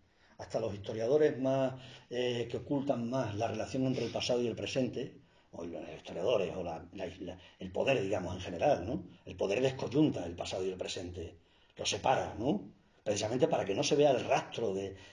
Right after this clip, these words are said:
el rastro de, de, del dominio, el rastro de, el rastro de la opresión, para eso lo hace, ¿no?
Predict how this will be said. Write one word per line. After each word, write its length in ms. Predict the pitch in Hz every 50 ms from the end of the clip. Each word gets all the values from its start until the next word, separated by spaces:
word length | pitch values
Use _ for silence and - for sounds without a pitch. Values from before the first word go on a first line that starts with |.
| - -
el 140 | 104 101
rastro 420 | 98 - 151 147 - - 123 117 107
de, 260 | 107 104 104 104 104
de, 260 | 101 107 107 110 107
del 200 | 95 104 104 101
dominio, 420 | 98 98 117 156 208 196 143 120 104
el 60 | 104
rastro 280 | 117 127 - 143 131
de, 140 | 120 110 110
el 60 | 101
rastro 260 | 95 127 139 - - 131
de 40 | 113
la 80 | 101
opresión, 420 | - - - - 185 190 190 - - - - -
para 160 | - - 123
eso 140 | 123 - 113
lo 100 | 104 110
hace, 240 | 160 - - - -
¿no? 180 | - 139 -